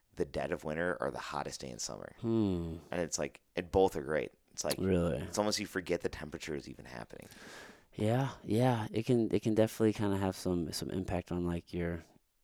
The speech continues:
Speaker 2: your, like, your sense of temperature feel.
Speaker 1: Yeah.
Speaker 2: Like,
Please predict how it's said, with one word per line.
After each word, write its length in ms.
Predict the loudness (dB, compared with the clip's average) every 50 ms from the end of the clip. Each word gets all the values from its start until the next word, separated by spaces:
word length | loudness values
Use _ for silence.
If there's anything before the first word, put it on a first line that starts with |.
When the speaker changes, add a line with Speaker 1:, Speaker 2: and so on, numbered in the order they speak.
| _ _ -10
Speaker 2:
your, 180 | -8 -4 -4 -2 -2
like, 260 | -2 -2 -2 -4 -2
your 100 | -2 -2
sense 280 | 0 2 0 0 2 0
of 100 | -2 -2
temperature 440 | 0 -2 -2 -2 -2 -6 -6 -6 -6
feel. 400 | -6 -6 -4 -4 -4 -6 -6 -10 -14 -4
Speaker 1:
Yeah. 180 | 0 2 2 2
Speaker 2:
Like, 280 | 2 -2 -6 -16 -20